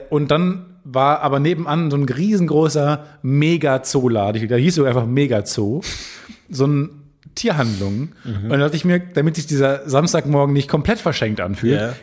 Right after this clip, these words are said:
Speaker 1: gehe ich einfach in diesen Zoomarkt und wurde nicht enttäuscht, weil ich habe einen Kugelfisch gesehen. <laughs>
Speaker 2: Gesehen, aber nur.
Speaker 1: Ja, was soll ich sonst mitmachen?
Speaker 2: Nicht gekauft?
Speaker 1: Nein.
Speaker 2: Nein, okay.
Speaker 1: Nee. So, ich, da, da bin ich, glaub ich, richtig abgebogen.
Speaker 2: Ja.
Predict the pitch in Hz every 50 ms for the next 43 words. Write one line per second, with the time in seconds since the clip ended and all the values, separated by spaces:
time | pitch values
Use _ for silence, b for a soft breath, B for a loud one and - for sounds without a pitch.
0 | - - - - 139 127 131 135 147 147 143 151 139 151 151 147 147 151 160 151
1 | - 202 233 202 151 - - 127 113 104 110 135 143 - 151 127 143 143 151 165
2 | 160 202 185 175 - 131 151 156 143 135 127 - 175 175 - 185 156 139 - -
3 | 107 98 - - 104 95 95 98 - - - - - B B B B B B B
4 | B B B B B B B B - 226 233 - 143 120 110 101 107 139 160 151
5 | 131 110 95 104 101 104 101 104 98 92 92 92 92 - - 104 - - - -
6 | - 123 120 107 131 120 90 80 87 92 120 123 120 80 135 - - 101 82 76
7 | - - - _ _ _ _ - 82 82 - - _ _ _ 117 104 - - -
8 | - 90 - - - - - - - - _ _ _ _ _ _ _ b b b
9 | b b b 110 107 101 92 82 b b b b b b _ - - - 135 120
10 | 156 165 180 165 151 135 - - 147 139 147 151 151 165 160 165 160 160 156 -
11 | - 139 131 127 123 - - - - 151 202 202 208 151 113 98 - - 98 90
12 | 98 95 95 98 113 123 110 98 85 76